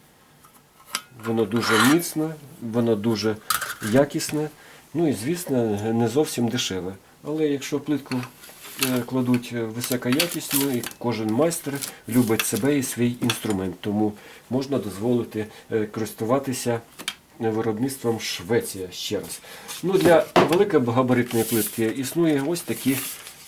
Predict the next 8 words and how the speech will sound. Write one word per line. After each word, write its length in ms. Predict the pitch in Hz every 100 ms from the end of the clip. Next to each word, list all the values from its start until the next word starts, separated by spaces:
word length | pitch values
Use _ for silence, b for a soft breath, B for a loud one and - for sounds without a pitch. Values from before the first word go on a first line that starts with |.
| - -
шпателі, 600 | - - 123 117 98 92 - B B 113
е, 220 | 107 104 101 117
більшої 440 | 120 127 - 117
форми. 640 | 107 104 95 101 98 117 131 - -
До 80 | 131
них 180 | 165 170
також 360 | 117 - 107
підходить, 640 | - 113 - 151 131 -